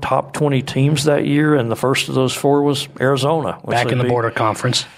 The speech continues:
Speaker 1: Yeah, they beat, no, that was not, that was
Speaker 2: Oh, that
Speaker 1: Southwest
Speaker 2: was
Speaker 1: Conference.
Speaker 2: Oh, South,
Speaker 1: <laughs> That was
Speaker 2: Southwest, that's
Speaker 1: Southwest
Speaker 2: right.
Speaker 1: Conference in Pac-ten.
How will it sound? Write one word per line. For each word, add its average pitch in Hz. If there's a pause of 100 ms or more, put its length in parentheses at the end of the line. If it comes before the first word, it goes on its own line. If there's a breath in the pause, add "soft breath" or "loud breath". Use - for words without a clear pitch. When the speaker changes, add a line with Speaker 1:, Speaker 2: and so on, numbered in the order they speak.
(180 loud breath)
Speaker 1:
Yeah, 139
they 117
beat, 113 (240)
no, 175
that 156
was 151
not, 143
that 160
was 139
Speaker 2:
Oh, 131
that 165
Speaker 1:
Southwest 123
Speaker 2:
was 139
Speaker 1:
Conference. 110
Speaker 2:
Oh, 113
South, -
Speaker 1:
<laughs> -
That -
was -
Speaker 2:
Southwest, 147
that's 165
Speaker 1:
Southwest 139
Speaker 2:
right. -
Speaker 1:
Conference 120
in 107
Pac-ten. 117